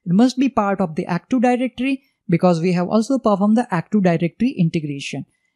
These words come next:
And if that machine is not part of the Active Directory domain, means it is not authenticated, then user need to access the captive portal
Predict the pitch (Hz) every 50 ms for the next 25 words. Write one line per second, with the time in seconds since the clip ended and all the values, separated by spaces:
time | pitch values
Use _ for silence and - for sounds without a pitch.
0 | _ _ - 175 180 214 - 277 294 254 _ - 220 240 233 226 - 214 233 277
1 | 262 - 285 247 208 196 - 180 160 196 202 240 277 269 - 247 247 254 254 262
2 | 247 202 226 240 - 180 - - - 202 175 185 180 170 185 - - 185 170 160
3 | 202 240 262 277 262 269 277 - _ _ _ _ - 180 180 180 - 190 160 180
4 | 170 147 180 175 180 185 220 254 - 262 240 - 254 254 262 247 262 262 262 214
5 | 254 262 262 - _ _ _ _ _ _ - 180 180 190 208 240 277 294 294 269
6 | 294 262 233 226 220 220 240 233 - 196 190 190 190 - - 220 220 214 180 -
7 | 196 - - 180 170 - - 180 170 - - 262 277 285 254 240 254 240 247